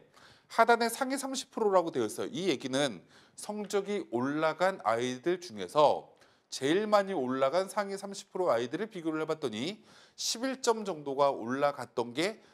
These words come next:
작년의 데이터입니다. 그래서 여러분들 중에 비율이 떨어지긴 하지만 여러분들이 수능을 열심히 공부해서 수능 성적을 반드시 올려야지라고 생각하는 친구들이, 그래도 성적을 올리는 친구들이 이렇게 있다라는 게 첫 번째 특징인 거고요.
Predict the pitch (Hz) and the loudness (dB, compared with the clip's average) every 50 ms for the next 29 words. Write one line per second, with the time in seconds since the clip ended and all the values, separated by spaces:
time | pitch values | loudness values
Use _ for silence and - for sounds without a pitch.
0 | _ _ _ - - - 120 123 123 123 127 139 190 240 240 190 147 127 - 123 | _ _ _ -8 -8 -6 -6 -6 -4 -4 -4 -2 -2 -2 -2 -2 -2 -4 -6 -10
1 | 107 95 90 85 78 - _ _ _ _ _ _ _ - 107 110 156 160 151 107 | -8 -6 -6 -6 -6 -8 _ _ _ _ _ _ _ -8 -6 0 2 4 4 4
2 | - - - - - - - _ - 107 117 139 170 180 180 190 175 196 190 165 | 2 -2 -12 -20 -20 -20 -20 _ 0 4 6 6 6 4 2 0 -4 -4 -4 -6
3 | 175 165 175 175 170 175 - - 151 147 147 156 160 170 170 170 196 196 202 202 | -6 -6 -6 -6 -6 -8 -10 -10 -8 -6 -4 -2 -2 0 0 0 0 0 0 0
4 | 202 190 180 165 170 165 160 156 - 160 156 160 160 160 139 - - 147 151 147 | -2 -4 -8 -6 -4 -4 -4 -4 -4 -2 0 0 0 0 0 0 2 0 0 -2
5 | 156 151 151 165 160 165 - - 196 202 196 196 190 180 170 165 175 170 - - | -4 -4 -2 -2 -2 -2 -6 -10 -8 -6 -6 -4 -2 0 0 0 -2 -2 -6 -10
6 | 165 165 147 147 147 139 139 139 139 - 170 180 185 180 - - - - _ - | -10 -10 -10 -10 -6 -2 -2 -2 0 2 2 2 2 0 -4 -12 -20 -20 _ -18
7 | - - 190 208 208 190 196 196 180 180 170 180 175 175 - 127 127 135 143 - | -16 -10 -6 -6 -6 -6 -6 -6 -6 -4 -4 -4 -4 -4 -6 -8 -6 -6 -6 -6
8 | - 170 131 120 127 135 127 117 104 101 - 180 220 247 240 - _ _ - 113 | -4 -4 -2 -2 0 0 0 0 0 0 -2 -4 -4 -4 -6 -12 _ _ 0 2
9 | 117 131 156 165 190 185 185 185 180 - 175 165 160 147 - - 180 165 156 127 | 2 2 0 -4 -6 -4 -4 -2 -2 -4 -8 -8 -8 -8 -10 -10 -8 -8 -10 -10
10 | 107 107 143 151 131 101 82 - _ _ - - _ _ _ - - 135 143 143 | -6 -4 -4 -4 -4 -4 -8 -12 _ _ -20 -20 _ _ _ -6 -2 0 4 6
11 | 185 214 202 - 220 220 208 220 185 139 117 117 156 208 - - _ _ _ _ | 6 6 6 2 -4 -4 -2 -2 0 0 0 0 -2 -2 -6 -12 _ _ _ _
12 | - 110 127 143 170 180 180 175 - - 170 151 143 139 143 135 127 117 131 131 | -4 -2 0 2 0 0 0 -2 -6 -8 -8 -8 -8 -8 -6 -6 -6 -4 -4 -6
13 | - - 127 113 - - 135 123 120 117 131 143 180 175 - 185 - - 180 175 | -6 -6 -8 -6 0 2 2 4 4 0 -2 -4 -6 -6 -8 -6 -4 -4 -4 -2
14 | 170 165 165 - - - 196 190 175 160 147 123 98 90 95 107 120 113 92 - | -4 -6 -6 -8 -10 -8 -6 -6 -2 -2 -2 -2 0 2 4 4 6 4 4 0
15 | - | -6